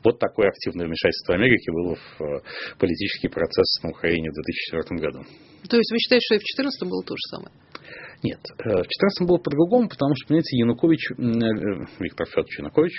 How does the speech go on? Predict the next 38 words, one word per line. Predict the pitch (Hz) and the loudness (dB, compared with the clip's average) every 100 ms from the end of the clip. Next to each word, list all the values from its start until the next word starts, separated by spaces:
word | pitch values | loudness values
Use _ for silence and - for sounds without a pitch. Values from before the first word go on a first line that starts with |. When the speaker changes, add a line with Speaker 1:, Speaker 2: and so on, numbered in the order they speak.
| - | -10
Speaker 1:
весьма | 98 101 - 107 | -6 -4 0 2
мной | 101 104 | 4 6
уважаемый, | 101 98 98 95 90 | 6 6 6 4 0
э, | 95 - - - - - - 98 92 92 90 92 92 - | -8 -16 -16 -14 -14 -14 -4 2 4 6 6 6 4 4
перешел | 101 - 160 | 4 6 2
все | - 120 | 4 2
грани, | 92 80 71 | 2 -4 -6
он | 80 | -10
совершенно | 85 85 - 95 101 - - | -8 -10 -8 -6 -4 2 2
попутал | - - - 101 | 2 0 4 6
рамсы | 95 107 - 101 | 6 6 2 0
и | |
берега. | 87 92 87 - - - - - | 2 2 0 -4 -8 -14 -16 -12
Speaker 2:
М. | 185 - | -2 0
Speaker 1:
Да, | 78 | 2
и | - | 0
тут | 147 135 | 0 2
Америка | 107 117 104 113 | 2 2 0 2
была | 95 104 95 | 4 6 4
заинтересована | 95 104 101 110 98 92 | 2 2 4 4 4 2
в | |
том, | 98 92 | -2 -4
чтобы | - 95 | -2 0
его | 95 | 2
убрать, | 117 170 220 139 | 4 4 4 4
но | 120 | 2
не | 127 131 135 | 4 4 4
активно | 139 - 240 131 | 2 0 4 6
была | 101 98 | 6 4
заинтересована, | 98 98 110 - 104 90 | 2 -2 -2 2 2 2
а | 92 | -2
в | |
том, | 165 | -2
что, | 156 120 | 0 2
э, | - - - - - | 0 -2 -12 -4 4
Америка | 113 107 117 165 147 131 | 8 8 8 4 4 4
не | 117 | 4
любит, | 123 110 107 | 4 4 2